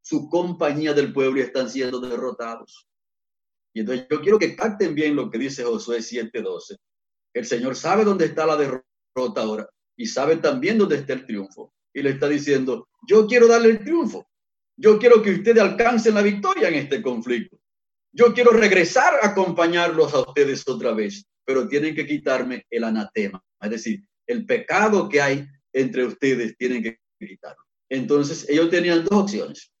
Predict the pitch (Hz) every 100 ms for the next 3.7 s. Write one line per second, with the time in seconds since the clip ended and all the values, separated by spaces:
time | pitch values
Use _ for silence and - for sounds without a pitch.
0 | _ _ _ _ - 165 160 156 185 262
1 | 254 233 233 254 214 196 190 185 180 170
2 | 160 220 214 165 160 147 156 208 196 165
3 | 151 131 135 233 226 -